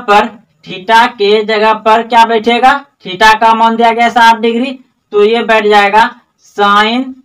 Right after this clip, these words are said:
साठ डिग्री प्लस cos। theta के जगह पे क्या है, साठ डिग्री, तो साठ डिग्री बैठा देंगे। अब sin साठ डिग्री का मान कितना होता है,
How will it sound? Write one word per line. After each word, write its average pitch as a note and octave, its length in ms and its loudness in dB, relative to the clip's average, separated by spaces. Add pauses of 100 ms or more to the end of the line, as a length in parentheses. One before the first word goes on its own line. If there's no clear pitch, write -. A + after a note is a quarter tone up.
(380)
साठ G3 360 2
डिग्री G#3+ 360 0 (100)
प्लस G3+ 540 0 (640)
cos। A#3 440 2 (360)
theta G3+ 400 0
के A#3+ 280 -2 (420)
जगह G3+ 260 0
पे A3+ 180 -2
क्या A#3+ 240 2
है, C4 220 0 (160)
साठ G#3 380 0
डिग्री, A3+ 420 -2 (360)
तो F#3 100 -12
साठ G3+ 420 0
डिग्री G#3 300 0 (300)
बैठा F#3 340 0
देंगे। E3+ 400 -2 (380)
अब - 280 0
sin A#3 580 0
साठ A3 320 2
डिग्री A3 340 -4
का A3 220 2
मान A3 240 0
कितना A3+ 340 -2
होता A3 340 0
है, A3+ 180 2